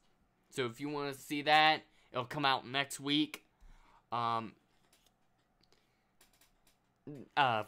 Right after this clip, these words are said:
for now, I'm just going to use the nato Ranger Battalion. Actually, Mechanized Battalion, because I, you know, why not? Um, and now you're done with that. Now you can go over here, do the same thing for C sat.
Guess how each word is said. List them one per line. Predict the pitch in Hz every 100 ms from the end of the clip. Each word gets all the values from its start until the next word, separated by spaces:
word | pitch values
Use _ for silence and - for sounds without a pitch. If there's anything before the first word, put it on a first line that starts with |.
| _
for | 156 143
now, | 143 139
I'm | 123 143
just | 139 -
going | 135 127
to | 120 - _ 156 143
use | 143 143
the | 131 123 110 95 - _ _ _
nato | 123 131 143 143
Ranger | 120 117 131
Battalion. | 135 147 143 139 143 147 151 _ _ _ _ _ _ _ _ -
Actually, | 98 104 92
Mechanized | 92 95 90 92
Battalion, | - 90 90 90 95 95
because | - 85
I, | 87 - - -
you |
know, | 87 85 90
why | 98
not? | 92 92 98 _ _ _ _ _ -
Um, | 117 110 104 - _ _ _ _ _ _
and | 117
now | 120 131
you're | 123 127
done | 127
with | 123
that. | 143 147 147 - -
Now | 131
you | 127
can | 123
go | 123
over | 120
here, | 120 - 139 139 135 131 123
do | - 110
the |
same | - 120 117
thing | 127 120
for | -
C | 95 - 147
sat. | 135 143 131 127 -